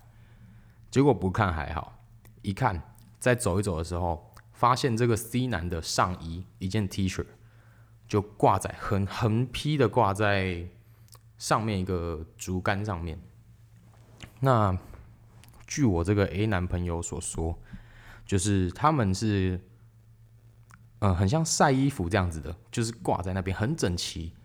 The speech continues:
至于那个高度是非常非常的不可思议，因为是连，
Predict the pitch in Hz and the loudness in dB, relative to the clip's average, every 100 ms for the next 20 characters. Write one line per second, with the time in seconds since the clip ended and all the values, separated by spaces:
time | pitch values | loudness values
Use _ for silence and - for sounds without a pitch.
0 | - - - - - 170 117 123 120 - | -20 -20 -20 -14 0 2 4 4 2 2
1 | 101 110 117 95 87 90 82 107 107 82 | 2 4 2 2 2 0 4 4 4 2
2 | 90 87 78 76 73 73 - 117 101 80 | 2 2 0 -2 -4 -6 -6 -4 -4 -4
3 | - - 82 80 - 120 139 123 - 120 | -4 -2 -2 -2 -2 0 2 2 2 0
4 | 87 80 82 | 0 -2 -4